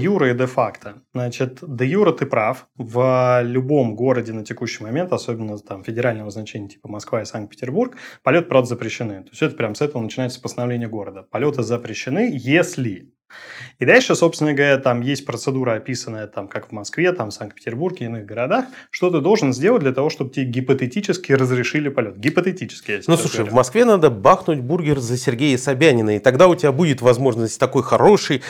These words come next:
Speaker 2: облет дроном сделать. А в Питере что надо сделать?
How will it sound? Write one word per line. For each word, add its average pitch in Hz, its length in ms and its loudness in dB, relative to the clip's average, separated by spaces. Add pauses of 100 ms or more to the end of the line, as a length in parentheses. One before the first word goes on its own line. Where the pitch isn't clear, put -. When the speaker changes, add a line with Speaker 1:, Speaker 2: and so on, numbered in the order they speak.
(160)
Speaker 2:
облет 131 380 4
дроном 131 400 6
сделать. 104 440 0
А 107 60 0
в - 60 -8
Питере 143 340 -4
что 127 220 -6
надо 113 220 -2
сделать? 110 360 -6